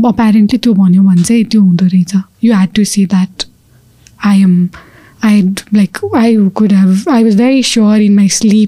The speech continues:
नै कि म नाइन्टी फोर ल्याउँथेँ, म त त्यसरी पढेको थिएँ भन्नु पर्दो रहेछ। But then genuinely चाहिँ I was very happy। त्यसपछि,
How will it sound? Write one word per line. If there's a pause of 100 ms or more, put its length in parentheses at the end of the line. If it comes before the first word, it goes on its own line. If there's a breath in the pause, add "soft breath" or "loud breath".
(140)
नै
कि
म
नाइन्टी
फोर
ल्याउँथेँ,
म
त
त्यसरी
पढेको
थिएँ
भन्नु
पर्दो
रहेछ। (1120 soft breath)
But
then
genuinely
चाहिँ
I
was
very
happy।
त्यसपछि,